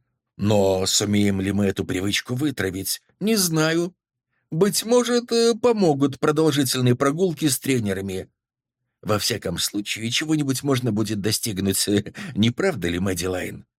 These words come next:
Она утвердительно кивнула головой.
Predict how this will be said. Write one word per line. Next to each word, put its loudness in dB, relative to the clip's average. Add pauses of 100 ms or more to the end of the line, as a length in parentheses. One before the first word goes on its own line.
(1120)
Она -4
утвердительно -8
кивнула -8
головой. -10